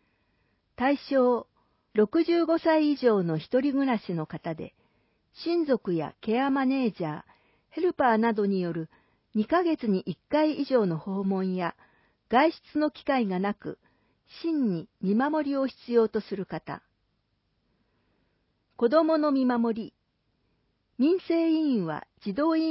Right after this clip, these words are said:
員も兼ねています。子どもと地域のつながり強化のため、登校時の挨拶運動や、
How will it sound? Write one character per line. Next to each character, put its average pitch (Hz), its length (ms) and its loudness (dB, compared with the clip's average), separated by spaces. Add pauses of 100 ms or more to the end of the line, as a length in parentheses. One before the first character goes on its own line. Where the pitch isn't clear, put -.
員 220 100 0
も 160 100 -4
兼 220 140 -4
ね 208 100 -2
て - 100 -12
い 151 100 -8
ま 151 140 -8
す。 - 80 -18 (960)
子 233 100 -4
ど 285 140 0
も 320 160 -2
と 294 240 -2 (120)
地 339 160 -2
域 285 180 -4
の 190 100 -2
つ - 140 -10
な 233 160 -2
が 269 140 -4
り 247 140 -6
強 247 240 0
化 180 140 -6
の 175 140 -8
た 165 120 -10
め、 170 220 -8 (500)
登 320 200 0
校 339 240 0
時 226 140 -4
の 185 140 -2
挨 226 200 -2
拶 240 320 -6
運 226 200 0
動 165 220 -6
や、 156 220 -10